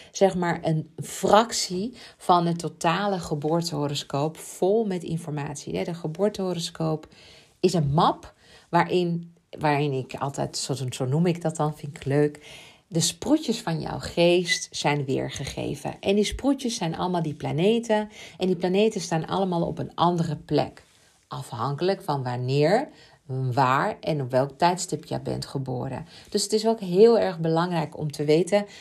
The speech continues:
wanneer jij dus bent geboren. Dat is ook de reden waarom wij altijd alleen maar hele goede, exacte,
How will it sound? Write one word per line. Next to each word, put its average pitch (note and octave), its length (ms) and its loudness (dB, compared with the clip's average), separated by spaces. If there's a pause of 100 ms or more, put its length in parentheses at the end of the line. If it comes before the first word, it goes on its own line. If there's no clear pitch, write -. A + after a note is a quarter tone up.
(120)
wanneer E3 520 4
jij D3 480 0
dus C#3 320 -4
bent B2+ 280 -2
geboren. F3 560 2 (420)
Dat G3 160 6
is G3 140 -2
ook F3 140 -4
de D#3+ 60 0
reden D#3+ 460 4
waarom D3+ 400 4
wij D3+ 280 4
altijd D3 760 -2 (220)
alleen D#3 480 4
maar C#3+ 240 -6
hele E3 420 2
goede, F#3 360 2
exacte, - 580 -6